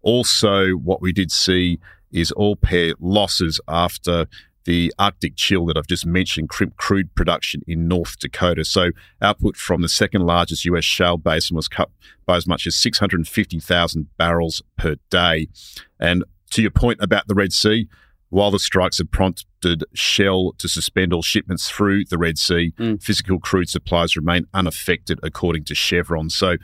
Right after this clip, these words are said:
Speaker 1: that has had a big impact on the oil market. Gulf futures down a little bit despite the risk-off situation, which is a bit of a surprise. Iron ore futures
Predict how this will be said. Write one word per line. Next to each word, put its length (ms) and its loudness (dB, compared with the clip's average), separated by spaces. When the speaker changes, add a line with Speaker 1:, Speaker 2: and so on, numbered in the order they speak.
Speaker 1:
that 160 2
has 120 0
had 120 2
a 40 -2
big 180 0
impact 420 0
on 320 2
the 280 -2
oil 160 2
market. 480 0
Gulf 180 2
futures 340 0
down 300 2
a 80 0
little 460 2
bit 240 0
despite 560 0
the 140 -2
risk-off 640 -2
situation, 720 -2
which 160 -6
is 60 -6
a 40 -8
bit 100 0
of 80 -4
a 60 -2
surprise. 560 0
Iron 220 4
ore 120 2
futures 640 -2